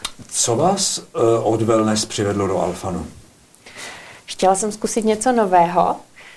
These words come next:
Speaker 2: protože ve wellness jsem pracovala skoro sedm let, takže jsem toužila po změně, taky i po nějakém dalším rozvoji. A dopomohla mi k tomu i tady tahle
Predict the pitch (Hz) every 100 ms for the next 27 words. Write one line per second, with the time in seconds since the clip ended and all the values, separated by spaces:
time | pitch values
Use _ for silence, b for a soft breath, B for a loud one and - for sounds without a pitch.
0 | B - 185 185 190 190 190 190 185 185
1 | 185 190 190 - 185 180 180 180 185 190
2 | 185 180 175 175 - 190 190 190 190 202
3 | 175 170 262 - B B B B B 180
4 | 175 180 190 185 185 185 175 180 190 B
5 | B B B B B _ 185 196 208 196
6 | 190 170 175 190 185 190 175 170 - 185
7 | - 185 180 - 180 185 185 175 180 190
8 | 185 185 - 202 185 175 180 175 180 180
9 | B B B B - 185 180 180 180 180
10 | 175 175 185 180 B B - 190 196 190
11 | 190 214 190 185 185 - 190 185 185 185
12 | 185 185 180 180 196 190 175